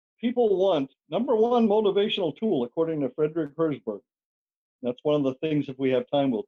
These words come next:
talk about, is achievement, a sense of achievement. Now, you just think about that. You, me, and just about everybody else I know. No, again, I always, in the book, I talked about never, ever use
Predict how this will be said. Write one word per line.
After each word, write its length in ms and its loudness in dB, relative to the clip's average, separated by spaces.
talk 300 0
about, 280 -6
is 260 0
achievement, 500 -2
a 40 -16
sense 280 -4
of 120 -2
achievement. 460 -6
Now, 80 0
you 160 2
just 260 -2
think 160 -2
about 260 0
that. 200 -4
You, 420 2
me, 340 0
and 360 0
just 260 0
about 340 0
everybody 520 0
else 200 0
I 60 2
know. 180 0
No, 280 0
again, 240 0
I 100 4
always, 280 2
in 140 2
the 80 4
book, 280 0
I 100 2
talked 280 -2
about 280 -2
never, 360 -2
ever 420 2
use 220 0